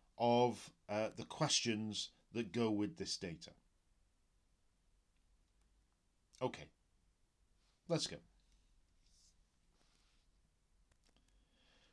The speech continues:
We have two sets of data, uh, to deal with. The first is from Antarctica, uh, from a place called the Dyer Plateau.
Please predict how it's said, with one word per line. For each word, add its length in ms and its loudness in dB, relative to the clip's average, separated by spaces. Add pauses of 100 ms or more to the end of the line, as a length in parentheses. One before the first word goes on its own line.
(440)
We 120 8
have 140 8
two 220 8
sets 320 4
of 100 0
data, 360 2 (600)
uh, 140 0
to 160 -8
deal 200 -2
with. 180 -12
The 80 -10
first 400 8
is 160 4
from 440 4
Antarctica, 640 -6 (840)
uh, 260 2 (460)
from 220 -2
a 40 -4
place 200 0
called 320 -4
the 80 0
Dyer 260 0
Plateau. 460 -8